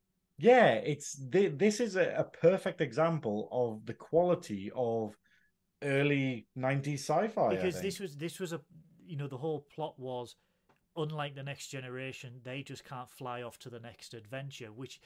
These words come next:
Speaker 2: you
Speaker 1: Yeah.
Speaker 2: know, w-,
Speaker 1: They're
Speaker 2: it was
Speaker 1: stuck
Speaker 2: a, it was
Speaker 1: together
Speaker 2: an
Speaker 1: and they need
Speaker 2: issue.
Speaker 1: to develop.
Speaker 2: It was an issue that was tackled in Lower Decks, where they were like, "Hey, why don't we go back to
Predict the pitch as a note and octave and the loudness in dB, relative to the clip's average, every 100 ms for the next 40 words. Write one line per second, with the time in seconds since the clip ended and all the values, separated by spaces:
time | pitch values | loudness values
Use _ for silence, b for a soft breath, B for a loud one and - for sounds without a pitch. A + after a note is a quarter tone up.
0 | b - - - D#3+ D3 F3+ A3 - - | b -2 -2 -2 -10 -14 -12 -14 -18 -10
1 | - B2+ A3+ G3 G3+ - - D3 F3 F3 | -4 -2 0 4 4 4 0 6 8 8
2 | A#2+ B2 B2+ C3+ C#3+ B2 G#2+ A#2 D#3 A2+ | 8 6 6 2 2 0 0 4 6 4
3 | F2+ _ E3+ E3+ D#3+ D#3 F3+ F3+ F#3 C#3 | 0 _ -6 -4 -4 -6 -8 -8 -8 -8
4 | A#2+ B2 B2+ D#3 C#3 C3 - D#3 - C3+ | -8 -12 -14 -12 -12 -14 -10 -10 -8 -12
5 | B2 C3 - C3+ C3 B2+ B2 C3 G3+ - | -12 -14 -14 -14 -12 -10 -10 -8 -10 -12
6 | - B2+ A#2+ B2 B2 A#2+ - G#3+ F#3+ D3+ | -14 -12 -12 -10 -12 -12 -12 -10 -8 -10
7 | C3+ - - C3+ C3+ G3 G#3+ F3+ E3 E3 | -16 -20 -20 -8 -6 -6 -8 -10 -10 -8
8 | E3 D3+ C#3+ - - D3 C3 B2+ | -8 -8 -10 -12 -18 -12 -12 -12